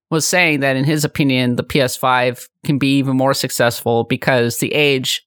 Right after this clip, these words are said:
of gamers keeps going up, which means that there's just more and more people who are actually going to be playing games. It's not, we're not,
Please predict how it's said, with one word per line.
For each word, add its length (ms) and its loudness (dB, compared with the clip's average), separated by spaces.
of 220 -2
gamers 440 0
keeps 260 -2
going 260 0
up, 220 2
which 200 -2
means 420 0
that 340 0
there's 240 0
just 180 -2
more 200 2
and 100 0
more 140 2
people 380 -2
who 80 0
are 160 0
actually 300 0
going 120 2
to 60 0
be 120 0
playing 300 0
games. 420 -2
It's 200 -2
not, 320 0
we're 140 -4
not, 320 0